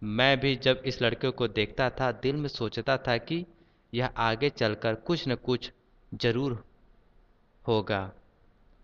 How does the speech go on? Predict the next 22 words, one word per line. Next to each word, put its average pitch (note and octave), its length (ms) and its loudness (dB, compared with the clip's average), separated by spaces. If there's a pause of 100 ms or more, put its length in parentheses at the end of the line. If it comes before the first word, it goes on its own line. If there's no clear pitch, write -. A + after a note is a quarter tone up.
(200)
वह A2+ 120 4
तो A#2 220 0
साहब A#2 680 2 (300)
देखने C#3 360 2
से C3+ 120 -4
ही D3+ 120 -2
पता - 260 0
चल A2 240 0
जाता G2+ 320 -4
है, G2 260 -6 (680)
चाल A2+ 300 4
में A#2+ 180 2
और A#2 240 2
बोलने A2+ 360 2
चालने A#2 340 2
के B2 100 -2
तरीके A2+ 420 0
में A#2+ 160 0
कुछ - 320 -6
ऐसा A2 340 0
ही A2 180 -4
है। G2 260 -8